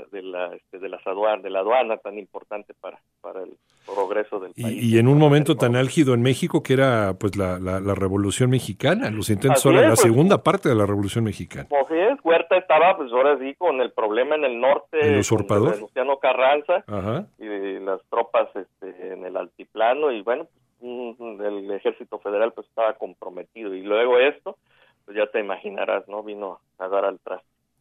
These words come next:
Speaker 2: La novela se llama Veracruz mil novecientos catorce, en donde tú incluyes, desde luego, hechos históricos muy bien documentados, muy bien revisados, eh, Miguel Salvador Rodríguez, y,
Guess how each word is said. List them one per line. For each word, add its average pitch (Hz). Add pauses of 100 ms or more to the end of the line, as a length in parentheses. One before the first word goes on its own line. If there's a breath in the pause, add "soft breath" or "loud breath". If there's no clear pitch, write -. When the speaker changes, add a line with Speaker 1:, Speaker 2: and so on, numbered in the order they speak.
(360 loud breath)
Speaker 2:
La 127
novela 170
se -
llama 175
Veracruz 139
mil 170
novecientos 156
catorce, 175
en 131
donde 127
tú 180
incluyes, 143
desde 120
luego, 143
hechos 139
históricos 147
muy 135
bien 143
documentados, 127
muy 127
bien 131
revisados, 127 (340 loud breath)
eh, 104
Miguel 113
Salvador 127
Rodríguez, 127
y, 113